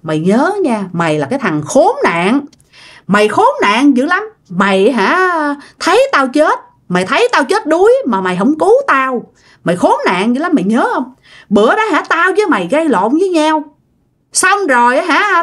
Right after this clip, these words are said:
tao bỏ về. Mày đi ra làm sao mày đái. Mày thấy tao á là chìm xuống dưới sông. Tao chết đuối mà mày đâu thèm cứu. Mày vô mày ngồi mày nhậu tiếp à.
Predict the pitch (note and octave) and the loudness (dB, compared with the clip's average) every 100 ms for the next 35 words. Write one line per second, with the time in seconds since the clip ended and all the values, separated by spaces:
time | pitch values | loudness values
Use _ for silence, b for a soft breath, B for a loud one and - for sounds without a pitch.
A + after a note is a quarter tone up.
0 | E4+ F4 F4+ A#3+ F4+ F#4+ B3+ A#3+ B3+ A#3 | 0 0 0 0 0 0 0 0 -2 -6
1 | - _ _ b - A#3 C4+ F4 F#4+ F#4+ | -12 _ _ b -2 0 2 0 0 0
2 | F#4 B3 - F4+ D#4 G#3 B3 F4 C5+ C#5 | 0 0 0 0 0 0 0 0 -2 -8
3 | - b b b b - C4+ C4+ D4 F#4 | -16 b b b b 0 2 2 0 0
4 | C#5 D5+ F#4+ F#4+ G4 G#4+ D#4 A3 C#4 D4 | 0 0 2 2 2 0 0 0 2 4
5 | D#4 D#4+ D#4 G#4+ A#4 B4+ A4 F4 F#4 C#4 | 4 2 2 2 2 0 0 0 -2 -6
6 | - _ _ _ _ _ _ _ _ C#4 | -12 _ _ _ _ _ _ _ _ -2
7 | D4+ A4 F4 G#4 C5 C#4+ A3 A#3 D#4 G#4+ | -2 -2 0 0 0 -2 -2 0 -2 0
8 | B3 A#3 G4 B4+ E5+ _ _ _ b b | -2 0 2 0 -2 _ _ _ b b
9 | b - C4 D#4 A4 A4 C#4 A3 A3 G#3 | b 0 0 2 2 2 0 2 2 2
10 | G3 G3 A#3 F#4+ A4+ D5 C4 | 0 0 -2 2 2 2 -2